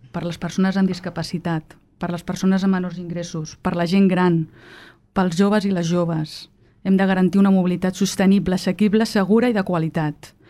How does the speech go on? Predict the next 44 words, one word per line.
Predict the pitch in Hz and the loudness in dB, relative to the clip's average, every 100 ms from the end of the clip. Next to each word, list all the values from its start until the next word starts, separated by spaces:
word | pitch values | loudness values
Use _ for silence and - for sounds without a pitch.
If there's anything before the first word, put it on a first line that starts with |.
| - - | -20 -2
Fa | 202 | -2
falta | 190 185 175 | 0 -2 -2
el, | 165 - 185 | -6 -4 -2
la | 180 | 2
comarca | 185 180 185 175 | 2 2 0 0
del | |
Baix | 170 170 170 | 0 0 0
Empordà | 170 165 160 170 | 0 -2 -2 -2
per | 175 | -4
garantir-nos | 175 180 185 208 220 190 | -2 0 2 4 2 2
els | 185 | 0
nostres | 190 190 175 | 0 -2 -4
desplaçaments | 175 175 170 175 185 180 | -6 -4 -2 0 2 0
del | 175 | 0
dia | 180 175 | 0 0
a | |
dia, | 175 156 | 0 -4
per | - 180 | -6 -4
anar | 180 | -2
a | 175 | -2
l'hospital, | - 190 180 165 156 - - | -2 -2 0 -2 -4 -10 -14
per | - 170 | -4 -2
visitar | 175 170 170 | 0 0 -2
la | 180 | 0
família, | 170 175 160 | 0 0 -2
per | 165 160 | -2 2
anar | 165 | 2
a | 165 | 2
l'escola, | 165 - 151 147 | -2 -4 -6 -4
per | 165 165 | -4 0
anar | 156 | 0
a | |
l'institut, | 165 160 175 160 151 | 0 -2 -4 -4 -4
per | 147 | -6
anar | 156 151 | -4 -4
a | |
treballar. | 165 156 156 - _ _ - - - _ 180 | -4 -4 -6 -8 _ _ -20 -20 -20 _ -2
Ara | 180 | 2
no | 170 | 0
el | 165 | 0
tenim | 165 165 | 2 2
garantit, | 147 147 143 147 | 0 -4 -6 -10
aquest | 143 147 | -12 -12
dret. | 156 - | -12 -14